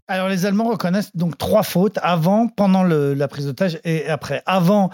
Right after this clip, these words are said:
c'est un manque de précaution. Ces jeux étaient, euh, mal protégés. En partie parce que les Allemands voulaient des jeux cool. C'était des jeux à Munich en soixante-douze qui étaient censés faire oublier ceux de trente-six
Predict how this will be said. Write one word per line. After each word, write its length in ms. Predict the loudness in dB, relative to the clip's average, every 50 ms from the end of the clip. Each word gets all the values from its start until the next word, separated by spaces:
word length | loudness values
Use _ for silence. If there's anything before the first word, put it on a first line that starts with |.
| -6 -18 -20 -16
c'est 220 | -10 -4 -2 0
un 100 | 0 2
manque 220 | 2 0 0 0 -2
de 100 | -4 -4
précaution. 600 | -4 -4 -4 -2 -2 -4 -4 -4 -4 -4 -4 -4
Ces 180 | -4 -4 -6 -6
jeux 240 | -6 -4 -4 -4 -4
étaient, 260 | -4 -6 -8 -10 -8
euh, 220 | -8 -8 -8 -4
mal 280 | -2 0 0 0 0 -2
protégés. 680 | -4 -4 -6 -4 -2 -2 -2 -2 0 0 0 0 -2 -4 -8 -20 -18 -6 0
En 160 | 2 2 2 2
partie 500 | 0 -2 -2 -2 -4 -6 -4 -2 -2 0
parce 220 | 0 0 -2 -2
que 100 | 0 0
les 220 | 2 2 4 4
Allemands 180 | 4 4 4 4
voulaient 240 | 4 2 2 2 2
des 140 | 2 2 2
jeux 180 | 2 2 0
cool. 500 | 0 -2 0 0 2 2 2 2 0 -4 -8 _ _ _ _ _
C'était 320 | -6 -4 -2 0 0 0
des 140 | 2 2 2
jeux 140 | 2 2 2
à 60 | 4
Munich 300 | 4 4 4 4 2 2
en 60 | -2
soixante-douze 500 | -2 -4 -6 -2 -2 0 0 0 0 -2
qui 80 | -2 -4
étaient 160 | -2 -2 -4
censés 320 | -2 -2 -4 -2 -2 -2
faire 180 | -2 -2 -2 0
oublier 280 | 0 0 0 0 0 0
ceux 160 | -2 -4 -6
de 40 | -4
trente-six 680 | -4 -2 -2 -2 -2 0 0 -2 -2 -2 -4 -10 -12